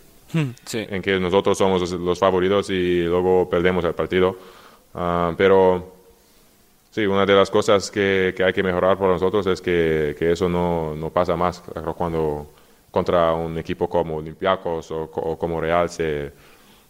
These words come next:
Speaker 2: se puede pa-, se puede
Speaker 1: Sí.
Speaker 2: se puede, ah, hay la posibilidad que se, que se pierde un, un partido, pero, pero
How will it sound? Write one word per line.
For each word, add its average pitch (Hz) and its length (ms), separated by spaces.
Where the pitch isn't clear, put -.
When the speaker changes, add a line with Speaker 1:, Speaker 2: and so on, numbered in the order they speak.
Speaker 2:
se - 140
puede 87 260
pa-, 80 520
se - 120
puede 80 600
Speaker 1:
Sí. 87 260
Speaker 2:
se - 160
puede, 85 320
ah, 85 220
hay 87 60
la 87 120
posibilidad 87 520
que 76 120
se, 82 160
que - 380
se - 120
pierde 85 260
un, 80 260
un 78 120
partido, 87 400
pero, 80 340
pero 80 520